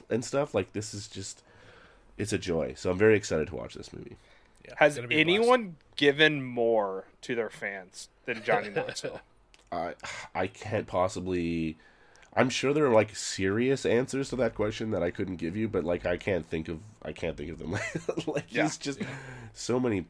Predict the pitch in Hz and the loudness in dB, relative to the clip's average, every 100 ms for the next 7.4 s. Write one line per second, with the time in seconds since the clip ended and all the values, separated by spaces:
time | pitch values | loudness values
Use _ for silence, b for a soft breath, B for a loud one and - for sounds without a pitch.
0 | _ - 95 90 - 80 87 - - 110 | _ -8 -4 -4 -6 -4 -4 -4 -6 -4
1 | 113 80 95 92 87 71 78 90 98 107 | -4 -6 -6 -4 -4 -6 -6 -6 -4 -4
2 | 107 - 85 82 82 82 82 80 73 76 | -6 -6 -4 -2 -2 -2 -4 -8 -6 -2
3 | 85 104 107 _ b b b b b - | -2 -2 -6 _ b b b b b -6
4 | 80 - _ _ 80 80 85 104 107 82 | -6 -8 _ _ -10 -4 -2 -2 -2 -6
5 | 76 - - - 110 143 135 131 123 - | -6 -12 -18 -8 -2 -2 -2 -2 -4 -4
6 | 120 123 120 - - b b b b - | -4 -4 -6 -14 -20 b b b b -10
7 | 87 82 82 | -6 -2 -2